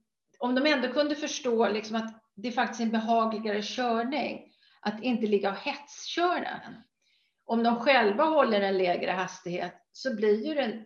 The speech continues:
mycket mera avspänd körning, mycket mera komfortabel. Och man är, är också piggare när man kommer fram, eftersom att man inte har tagit ut sig under resan genom att ha de här korta avstånden, massa omkörningar och allt det här som det innebär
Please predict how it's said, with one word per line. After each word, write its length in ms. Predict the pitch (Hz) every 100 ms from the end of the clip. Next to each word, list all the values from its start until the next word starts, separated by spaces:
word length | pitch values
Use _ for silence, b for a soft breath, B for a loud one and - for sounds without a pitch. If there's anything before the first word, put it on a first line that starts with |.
| _
mycket 320 | 233 240 262
mera 280 | 285 240 220
avspänd 680 | 226 202 - - 233 269 254
körning, 880 | - 240 202 190 202 220 220 - _
mycket 340 | 233 226 226
mera 480 | 226 220 190 190 185 -
komfortabel. 960 | 208 185 190 - 175 180 175 185 185 190 B B B B _ _
Och 140 | 233
man 200 | 226 214
är, 280 | 220 - -
är 200 | 208 202
också 280 | 190 - 196
piggare 640 | - 269 208 190 180 180
när 100 | 180
man 180 | 180 180
kommer 220 | 190 180
fram, 540 | 180 320 277 131 - 190 202
eftersom 440 | 185 196 190 185
att 120 | 175
man 120 | 185
inte 200 | 185 175
har 80 | 175
tagit 320 | - 180 180
ut 280 | 202 226 220
sig 180 | - 196
under 240 | 175 175
resan 640 | 180 185 175 - 240 196 180
genom 260 | 180 180
att 180 | - 170
ha 160 | 170 185
de 100 | 180
här 100 | 165
korta 300 | 196 180 190
avstånden, 600 | 180 170 - 185 175 175
massa 260 | 175 - 202
omkörningar 880 | 190 175 - 175 175 185 - 185
och 120 | - -
allt 140 | -
det 60 | 170
här 120 | -
som 220 | - 220
det 60 | 240
innebär 760 | 240 185 226 330 262 156 -